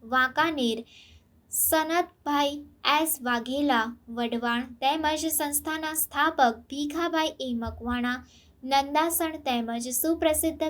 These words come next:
કલાકારો જયંતિભાઈ વાઘ અને યોગરાજ બાપુ, ફિલ્મ અભિનેતા ચાંદખેડા તેમજ આમંત્રિતો નરેશભાઈ સોલંકી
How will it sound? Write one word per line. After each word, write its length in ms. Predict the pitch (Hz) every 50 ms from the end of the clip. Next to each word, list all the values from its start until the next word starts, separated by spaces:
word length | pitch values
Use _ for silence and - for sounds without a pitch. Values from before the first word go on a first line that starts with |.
| 302
કલાકારો 640 | - 247 233 233 226 220 220 240 247 247 247 247 254 262 - _ _ - - - 233 240
જયંતિભાઈ 800 | 285 285 294 311 320 330 339 349 330 320 294 294 302 294 269 247
વાઘ 260 | 247 233 226 233 233 - - - 247
અને 180 | 240 285 294 247 - - - - - - _ _ _ -
યોગરાજ 680 | 247 262 294 311 330 359 320 359 349 320 320 320 320 262 240 233
બાપુ, 320 | 233 226 226 - 240 240 247 262 - - _ _ _ _ -
ફિલ્મ 260 | - 330 339 359 359 339 - - 254
અભિનેતા 600 | 233 247 240 233 233 233 233 233 - 247 247 254 254 - _ _ - -
ચાંદખેડા 800 | 302 285 330 349 339 330 - - 262 233 233 233 240 233 233 233 - -
તેમજ 400 | 233 233 233 247 262 262 262 - - - 254
આમંત્રિતો 640 | 240 254 277 294 294 311 294 294 294 294 294 294 294 294 294 - - _ _ - 277
નરેશભાઈ 720 | 294 294 302 320 349 349 - - 339 320 320 320 330 330 - - -
સોલંકી 720 | - 262 240 247 240 247 269 285 294 294 285 254 233 220